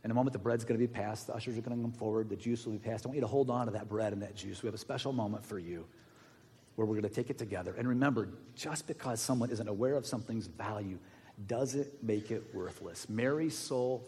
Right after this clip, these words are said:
felt its worth, and the same thing that happened to Mary can happen to every single one of you.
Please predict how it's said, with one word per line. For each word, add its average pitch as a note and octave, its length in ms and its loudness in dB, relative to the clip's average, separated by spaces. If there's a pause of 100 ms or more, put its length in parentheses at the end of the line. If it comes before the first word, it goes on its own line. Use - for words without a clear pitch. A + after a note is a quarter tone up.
felt A#2+ 300 -4
its A#2+ 240 -8
worth, G#2+ 320 0
and A2 160 -2 (240)
the B2 80 2
same D3 400 0
thing D3+ 240 4
that C#3 100 2
happened B2+ 380 -2
to B2+ 60 -2
Mary F2+ 460 -4 (1300)
can G#2+ 120 -2
happen A#2 240 -2
to - 120 -6
every B2+ 300 0
single A#2+ 680 0 (560)
one G2+ 400 -2 (500)
of G2+ 140 -4
you. D#2 240 -8